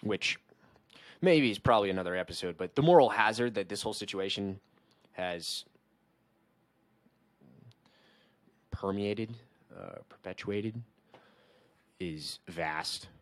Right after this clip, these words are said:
and I don't even think we realize the consequences of this, because if you're not punished for bad investing decisions and bad practices, and you're just constantly insured, why would you not continue to,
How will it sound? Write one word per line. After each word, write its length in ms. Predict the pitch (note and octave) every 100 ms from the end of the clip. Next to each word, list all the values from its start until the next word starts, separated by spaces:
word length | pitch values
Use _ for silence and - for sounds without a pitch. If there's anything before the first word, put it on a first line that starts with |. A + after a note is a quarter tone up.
| _ _
and 260 | E2 D#2 D2+ -
I 80 | G2+
don't 100 | F2+
even 120 | E2
think 140 | E2+
we 80 | E2
realize 320 | D#2 E2+ D#2+
the 80 | -
consequences 580 | E2 D2+ - D#2 D#2 D#2
of 80 | D#2+
this, 240 | E2+ -
because 300 | - F#2 - - - - _
if 120 | C3+
you're 100 | E3
not 180 | G3 -
punished 460 | - C3+ D3 - -
for 420 | A#2+ G#2+ G#2 F#2 _ _ _ - -
bad 260 | G#2+ A2
investing 460 | A2 G2+ F#2+ - B2
decisions 540 | A2+ - A#2+ B2 A2
and 120 | F2+ E2+
bad 300 | F2 F2+ -
practices, 760 | F2 F2+ A2+ - C#3 C#3 - _ _ _ _ _ G2
and 120 | G2
you're 100 | F#2+
just 220 | F#2+ -
constantly 500 | - G2+ - G#2 G2
insured, 580 | F#2 - F2 E2 F#2 - _ _ _ _ _ _ -
why 160 | G2+
would 140 | G#2 G#2
you 80 | G2+
not 200 | F#2 -
continue 440 | F#2 G2+ G2 F#2
to, 360 | - F2+ E2+